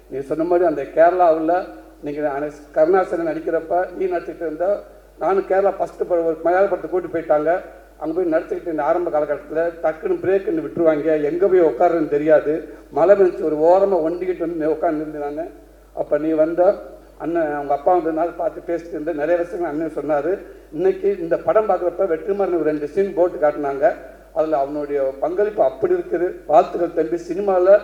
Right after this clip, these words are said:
அவர் மூலமா கண்டிப்பா மிகப்பெரிய ஒரு, உனக்கு ஒரு, ஒரு நல்ல இடம் இருக்குன்னு நான் நம்புறேன். உடம்பு அவ்வளவு சூப்பரா வச்சிருந்தேன், செம்ம ஃபைட் பண்ணியிருந்தேன் தம்பி. வாழ்த்துக்கள் தம்பி, வணக்கம். ப்ரொடியூசர் அண்ணன், ஆஹ், நீங்க அடிக்கடி சொல்லுவீங்க, எங்க ஆரம்பிச்சு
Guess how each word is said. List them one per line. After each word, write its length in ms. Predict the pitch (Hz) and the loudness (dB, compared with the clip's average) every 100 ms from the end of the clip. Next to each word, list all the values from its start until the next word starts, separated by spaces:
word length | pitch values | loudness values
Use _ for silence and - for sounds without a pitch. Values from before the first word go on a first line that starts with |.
| - - | 0 -8
அவர் 240 | 135 160 170 | 0 0 2
மூலமா 340 | 185 202 - | 0 0 -2
கண்டிப்பா 340 | 151 175 202 | -2 -2 -2
மிகப்பெரிய 540 | 160 151 180 180 196 196 | -2 0 0 2 2 2
ஒரு, 400 | 175 156 156 156 | 2 0 -2 -2
உனக்கு 220 | 151 139 | -2 -2
ஒரு, 120 | 143 | -2
ஒரு 80 | 143 | -2
நல்ல 260 | 147 160 156 | -2 2 2
இடம் 120 | 156 | 2
இருக்குன்னு 280 | 151 147 139 | -2 -6 -6
நான் 140 | 139 | -8
நம்புறேன். 360 | 147 151 156 - - - - | -6 -2 -4 -4 -16 -20 -10
உடம்பு 340 | - 165 202 185 | -4 -2 0 0
அவ்வளவு 280 | 147 165 - | 0 -4 -4
சூப்பரா 300 | 180 - 208 | -8 2 4
வச்சிருந்தேன், 460 | 190 - 147 135 160 | 4 -2 -12 -8 -6
செம்ம 240 | 156 185 175 | -4 -6 -6
ஃபைட் 200 | - - | -6 -6
பண்ணியிருந்தேன் 400 | 185 165 151 151 | -6 -4 -4 -2
தம்பி. 240 | 147 151 190 - - - - - | -4 -4 -8 -10 -20 -20 -14 2
வாழ்த்துக்கள் 540 | 170 196 - 196 170 | 4 4 2 0 0
தம்பி, 240 | - 165 160 | 0 -4 -2
வணக்கம். 720 | 160 165 165 185 - - - - - - _ _ _ - | -2 -2 -4 -6 -8 -14 -20 -20 -20 -20 _ _ _ -6
ப்ரொடியூசர் 400 | 156 196 - 170 | 0 0 0 -2
அண்ணன், 360 | 160 165 180 - - - 135 | 0 0 -2 -4 -14 -12 -8
ஆஹ், 500 | 131 131 131 143 - | -6 -6 -8 -10 -8
நீங்க 260 | 151 151 | -4 -2
அடிக்கடி 340 | 135 165 190 202 | -2 -4 -4 -4
சொல்லுவீங்க, 600 | 202 160 156 151 160 170 - - - | -4 -6 -6 -4 -4 -6 -12 -20 -14
எங்க 320 | 156 156 180 | -10 -4 0
ஆரம்பிச்சு 640 | 151 180 175 170 - 185 | 2 2 0 -4 -4 -4